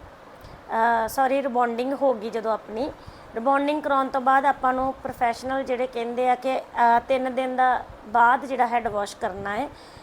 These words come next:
ਤਾਂ ਤੁਸੀਂ ਇਸ ਗੱਲ ਨੂੰ ਕਦੇ ਵੀ ਇਗਨੋਰ ਨਹੀਂ ਕਰਨਾ।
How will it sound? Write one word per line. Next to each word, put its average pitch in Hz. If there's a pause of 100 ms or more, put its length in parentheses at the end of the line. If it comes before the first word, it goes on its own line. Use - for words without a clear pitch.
(140)
ਤਾਂ 285 (420)
ਤੁਸੀਂ 277
ਇਸ 262
ਗੱਲ 233
ਨੂੰ 240
ਕਦੇ 247
ਵੀ 247
ਇਗਨੋਰ 226
ਨਹੀਂ 226
ਕਰਨਾ। 220